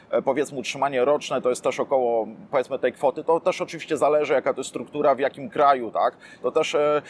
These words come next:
tak jak mówię, nie rób niczego, jeśli tego nie sprawdzisz. W wielu przypadkach dla wielu osób, które chcą działać, chcą mieszkać w Polsce, chcą pobierać pięćset plus i tam jeszcze inne,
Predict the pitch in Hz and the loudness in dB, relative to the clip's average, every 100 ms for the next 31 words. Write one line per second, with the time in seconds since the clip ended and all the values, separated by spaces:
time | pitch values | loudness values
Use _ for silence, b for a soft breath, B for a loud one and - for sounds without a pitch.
0 | - 139 160 170 143 143 160 185 185 180 | -4 -4 -2 -2 0 -2 2 4 4 2
1 | 180 160 190 170 165 160 - 156 165 160 | -4 -2 0 2 2 0 -6 -2 0 0
2 | 156 - 151 135 95 98 - B - 104 | -4 -2 4 4 2 -6 -14 B -16 -2
3 | 170 196 190 - 120 - 123 - - 160 | 2 2 2 0 -2 -10 -10 -6 0 2
4 | 165 - 127 139 135 131 156 170 - 165 | 2 4 4 4 2 2 4 2 4 2
5 | - 123 - 143 135 - 160 143 156 156 | 2 -6 -2 0 0 0 -4 2 4 4
6 | 143 - - - 151 165 170 151 127 - | 2 -2 -18 -4 -4 -2 -2 0 -2 4
7 | 160 160 147 - 139 135 156 156 143 - | 4 4 -2 -4 -6 0 4 4 2 0
8 | 165 156 135 143 165 156 143 127 135 - | -4 -2 -4 0 -2 -2 -6 -6 -4 -6
9 | - 151 147 | -6 2 4